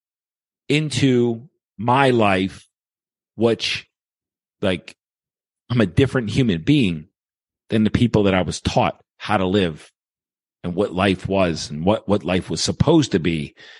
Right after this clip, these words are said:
what life wasn't supposed to be. I hope this is making sense,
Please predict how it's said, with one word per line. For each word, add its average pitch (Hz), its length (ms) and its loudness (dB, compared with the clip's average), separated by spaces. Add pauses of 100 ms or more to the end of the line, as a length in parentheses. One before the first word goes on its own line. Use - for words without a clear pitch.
(100)
what 104 200 -2
life 87 320 -4
wasn't 98 280 0
supposed - 380 -8
to - 60 -18
be. - 260 -16 (140)
I - 60 -10
hope 147 160 0
this 143 200 0
is 120 140 0
making 113 320 2
sense, - 460 -4